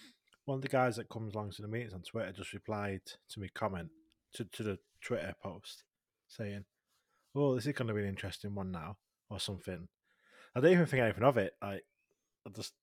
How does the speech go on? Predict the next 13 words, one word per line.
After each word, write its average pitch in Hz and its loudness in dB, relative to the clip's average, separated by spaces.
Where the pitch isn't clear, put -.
'cause - -14
you 117 -10
see 131 2
notifications 117 0
on 107 0
your 92 -4
phone 104 4
as 95 -4
at 98 -4
work, 98 -4
I 107 -8
just, - -10
like, 92 -8